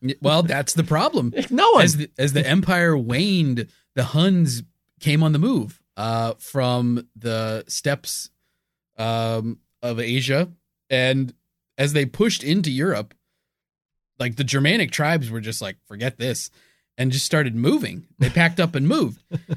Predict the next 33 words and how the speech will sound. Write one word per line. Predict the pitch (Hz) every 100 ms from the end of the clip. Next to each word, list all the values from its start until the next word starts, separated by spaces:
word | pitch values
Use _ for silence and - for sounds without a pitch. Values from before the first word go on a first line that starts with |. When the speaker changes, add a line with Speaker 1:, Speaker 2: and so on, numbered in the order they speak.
| - - _ _ _ _
Speaker 1:
And | 165 165
so | 208
they | 220
start | 240 208 151
settling, | - 220 247 160 127 117 _ _ _ _ -
like, | 131
towards | - 202 156
Rome. | 160 269
They | 170 135 165
move | 156 185 254 190
towards | 170 202 190 131
Rome | 147 247 156
into | 139 170
Roman | 139 143 147 143
territory, | 160 185 170 147 113
whereas | 113 113 113
before | 101 117 151 175
they | 131
had | 123
been | 107 117
on | 113
the | 107 -
outskirts, | 147 - - 110 -
they | 110
had | 107
been | 117
on | 110
the | 101
borders. | 117 160 143 107 117
And | 120
then |
they | 120
get | 117 147